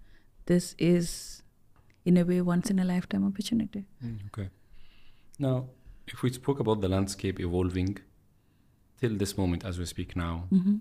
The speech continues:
Speaker 2: which, as you said, uh, if you used to do the macros pivot, uh, some S Q L codes, you're the smartest person in the room.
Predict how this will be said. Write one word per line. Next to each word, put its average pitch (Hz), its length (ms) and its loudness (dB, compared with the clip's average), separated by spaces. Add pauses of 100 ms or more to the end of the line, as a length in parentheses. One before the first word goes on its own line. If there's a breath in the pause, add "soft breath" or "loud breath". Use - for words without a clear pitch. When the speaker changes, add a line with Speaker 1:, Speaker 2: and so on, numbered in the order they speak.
Speaker 2:
which, 101 160 -8
as 95 120 -2
you 95 60 0
said, 95 400 -4 (840)
uh, 92 40 -4 (240)
if - 120 -8
you 98 60 0
used 101 200 -2
to 98 60 -4
do 92 160 0
the 87 460 -4 (600)
macros 98 500 0
pivot, 95 500 -4 (300)
uh, 87 240 -2
some 92 500 0
S 98 100 -6
Q 95 180 -2
L 92 140 -2
codes, 92 480 -4 (240)
you're 95 160 -2
the 90 100 -2
smartest 90 760 -4
person 92 260 -6
in 90 120 -2
the 90 100 -4
room. 92 260 -2